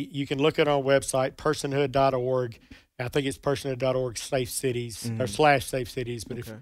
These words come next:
Speaker 1: you get to the website, you can find it. But basically, it's the three-step process where we encourage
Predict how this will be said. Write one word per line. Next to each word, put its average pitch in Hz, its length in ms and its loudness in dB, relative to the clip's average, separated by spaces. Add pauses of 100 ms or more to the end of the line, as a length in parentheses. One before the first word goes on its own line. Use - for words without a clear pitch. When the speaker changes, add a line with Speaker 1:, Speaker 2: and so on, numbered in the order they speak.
(160)
Speaker 1:
you 139 80 -8
get 190 120 8
to 139 60 -2
the 147 60 2
website, 135 420 2
you - 80 -12
can 127 80 -8
find 135 240 -2
it. 127 100 -10 (360)
But 139 120 0
basically, 170 500 4
it's - 160 -2
the 139 100 -10
three-step 151 560 -4
process 135 580 0
where 135 80 -2
we 131 160 -2
encourage 160 760 -2